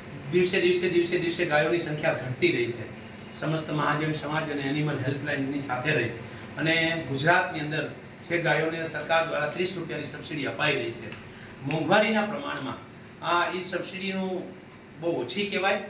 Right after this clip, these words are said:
દિવસે દિવસે ટ્રેક્ટરો આવવાના હિસાબે, અ, ધનકૂટો બ-, રોડ ઉપર બહુ આવી ગયા છે. નાના મોટા એક્સિડન્ટો થઈ શકે એમ છે. ગૌશાળાવાળાની તાકાત નથી કે એને સાચવી શકે. એને સાચવવા હોય તો અગત્યનો વસ્તુ, જો મહત્વનો ભાગ હોય તો સબસિડીમાં વધારો.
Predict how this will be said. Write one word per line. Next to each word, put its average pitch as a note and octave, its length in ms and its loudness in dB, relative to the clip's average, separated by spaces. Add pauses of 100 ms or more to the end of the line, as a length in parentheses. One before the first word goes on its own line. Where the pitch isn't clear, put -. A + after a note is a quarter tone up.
(280)
દિવસે G3+ 300 2
દિવસે A3 340 2
ટ્રેક્ટરો G3+ 420 -2
આવવાના F#3 360 2
હિસાબે, F3 560 -2 (260)
અ, E3 100 0 (180)
ધનકૂટો G3+ 460 0
બ-, E3+ 180 2
રોડ F3 260 0
ઉપર F#3 200 -2
બહુ C#3+ 220 0
આવી C3 220 4
ગયા A#2 220 -4
છે. - 400 -10
નાના E3 180 0
મોટા E3+ 240 -2
એક્સિડન્ટો F3 500 -4
થઈ F3 240 -2
શકે F3+ 220 -6
એમ F3 100 -2
છે. - 500 -6
ગૌશાળાવાળાની A3+ 760 4
તાકાત A3 400 4
નથી G#3 260 -4
કે G3 80 -4
એને F3+ 120 -4
સાચવી D#3+ 480 0
શકે. - 280 -2 (420)
એને G3 180 2
સાચવવા G3 440 2
હોય F#3+ 240 2
તો G3 120 -2
અગત્યનો G#3+ 500 2
વસ્તુ, F3+ 380 -2 (320)
જો E3+ 80 0
મહત્વનો G3+ 480 2
ભાગ D#3+ 280 0
હોય F#3 80 -2
તો F3+ 120 -6
સબસિડીમાં E3+ 600 -6
વધારો. C#3 420 -4